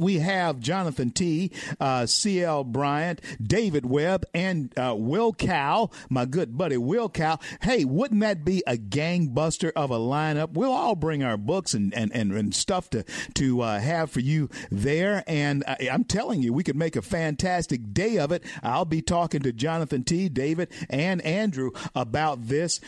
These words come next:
uh, as, uh, time goes on. I'll even talk to Freedom Works about, hey, how about putting something together like this so that we can have a tour, an American tour of these four faces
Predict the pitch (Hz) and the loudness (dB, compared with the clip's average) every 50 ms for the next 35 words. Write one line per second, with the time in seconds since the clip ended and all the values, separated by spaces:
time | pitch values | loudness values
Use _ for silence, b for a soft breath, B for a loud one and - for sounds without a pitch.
0 | B 131 B 147 135 135 135 135 131 - - 131 143 165 175 175 160 - - 156 | B -8 B -2 0 0 2 0 0 0 0 0 2 2 2 2 2 0 0 0
1 | 143 131 123 - 170 165 165 165 160 151 135 156 160 160 156 131 151 180 202 175 | 0 0 0 0 0 0 0 2 0 0 2 2 2 2 2 0 0 -2 0 -2
2 | 170 - 131 214 165 147 143 131 190 196 170 160 - - - 226 226 180 127 120 | -2 -2 0 0 0 0 0 0 0 0 -2 -2 -4 -4 -2 0 2 2 2 2
3 | 120 104 - - 113 143 135 123 131 185 175 123 110 127 - - - - 139 127 | 2 0 -2 -2 -2 0 0 2 2 2 2 2 0 0 -2 -2 -2 -2 -2 -2
4 | 104 101 - - 185 190 147 123 - - 180 160 131 117 107 107 123 175 190 165 | -4 -8 -2 -2 -2 0 0 0 0 0 0 0 0 -2 -2 0 0 0 2 2
5 | 147 127 123 127 123 113 107 - - 135 143 147 - B B B B B B - | 2 2 2 2 0 0 -2 0 0 0 0 0 -2 B B B B B B 0
6 | - - 190 180 170 151 139 131 - 117 113 127 160 175 180 165 - - - 151 | 0 2 4 4 2 2 0 0 0 0 0 2 2 2 2 0 -2 -2 -2 -2
7 | 160 160 160 156 151 139 120 139 151 151 147 147 147 143 - B B B B B | 0 0 0 0 0 0 -2 0 0 0 0 0 0 -2 -2 B B B B B
8 | B 139 120 110 101 _ _ - - - 262 233 185 143 127 120 113 - B B | B 0 0 0 -2 _ _ -2 0 0 2 2 2 2 2 2 0 -2 B B
9 | B 131 B 127 117 110 107 117 147 175 208 208 202 190 - 180 170 151 - - | B -6 B 0 2 2 2 4 4 4 2 2 0 0 0 -2 -2 -2 -2 0
10 | - 220 185 151 135 117 - B B B B - 135 123 117 113 143 175 175 165 | 0 2 2 2 2 0 -2 B B B B -2 -2 -2 -2 0 0 2 2 2
11 | - - - 180 170 160 143 - - 175 160 143 131 - - 127 113 101 - | 0 -2 -2 0 0 0 0 0 0 0 0 0 0 0 0 0 0 -2 -4